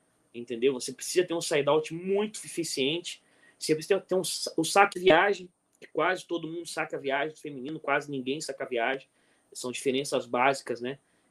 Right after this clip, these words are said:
E, então, o treinamento já começa por aí, no masculino, na recepção de saque, por exemplo, entendeu? Você tem que saber que na recepção de saque masculino vem muito mais potência de bola,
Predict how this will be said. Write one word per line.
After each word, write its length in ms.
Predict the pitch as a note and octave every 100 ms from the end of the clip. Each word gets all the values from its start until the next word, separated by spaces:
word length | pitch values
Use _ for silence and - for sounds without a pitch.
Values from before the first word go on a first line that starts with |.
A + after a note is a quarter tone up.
| _
E, 840 | A#2 A#2 A#2 A#2 A#2 A2+ A2+ A2+
então, 260 | B2 - D3
o 40 |
treinamento 460 | C#3 D#3 D#3 D3+ E3
já 80 | E3+
começa 340 | D#3 D3 D3+
por 180 | - D#3
aí, 200 | C3 E3+
no 100 | E3+
masculino, 840 | C#3+ C#3+ D3+ C#3 D3+ E3 C#3 B2+ C3
na 100 | C#3+
recepção 540 | C#3+ - C#3+ - D#3
de 80 | -
saque, 340 | D3 D#3+ -
por 160 | - C3+
exemplo, 380 | B2+ C#3 E3+ _ _ _ _ _ _ _ _
entendeu? 420 | - A#2+ B2 C#3 B2+
Você 120 | B2+
tem 180 | D#3+ E3+
que 80 |
saber 360 | - D#3+ D#3 D#3+
que 140 | D#3+ D3
na 140 | B2
recepção 480 | C#3+ C#3 C#3+ - D#3
de 80 | -
saque 240 | D#3+ D#3
masculino 480 | D3+ - C#3 D#3 C#3+
vem 160 | D3
muito 280 | C#3+ D#3 F3+
mais 280 | D3+ D3 D3
potência 560 | - D#3 D#3+ D3+ D3 C3+
de 120 | C3+
bola, 460 | C3+ C#3+ C3+ B2